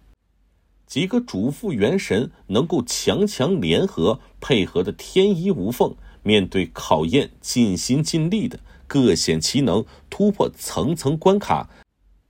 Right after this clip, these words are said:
超标完成使命，修成了极端高的觉者。副元神圆满也不是不可能，修炼一切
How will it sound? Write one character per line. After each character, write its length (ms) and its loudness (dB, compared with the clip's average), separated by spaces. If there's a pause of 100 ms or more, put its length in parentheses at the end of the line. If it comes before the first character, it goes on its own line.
(1000)
超 400 4
标 240 6
完 260 -2
成 180 -6
使 200 -6
命， 180 -6 (600)
修 300 4
成 220 -4
了 220 -4
极 340 -4
端 240 -4
高 320 0
的 100 -6
觉 320 -4
者。 160 -10 (1500)
副 420 -4
元 240 -6
神 220 -6
圆 200 -4
满 300 -8 (400)
也 240 0
不 220 -2
是 160 -6
不 180 -6
可 220 -10
能， 260 -8 (460)
修 320 0
炼 280 -4
一 160 -2
切 280 -6